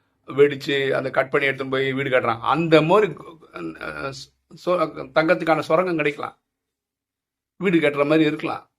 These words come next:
யாருக்கு தெரியும்? சரியா? அதனால நீங்க ரொம்ப மண்டையில போட்டுலாம் உடைச்சுக்கோனா,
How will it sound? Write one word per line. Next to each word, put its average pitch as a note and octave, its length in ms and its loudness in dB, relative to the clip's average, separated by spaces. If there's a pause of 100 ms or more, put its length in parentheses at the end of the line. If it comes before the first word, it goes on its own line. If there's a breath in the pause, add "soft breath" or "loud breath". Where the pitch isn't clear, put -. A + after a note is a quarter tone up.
(160)
யாருக்கு E3+ 260 -4
தெரியும்? - 220 -20 (1900)
சரியா? A#2+ 340 0
அதனால C3 420 2
நீங்க G#2+ 500 -2
ரொம்ப E3 320 -4
மண்டையில E3+ 40 2
போட்டுலாம் B2+ 640 -2
உடைச்சுக்கோனா, G#2 480 -6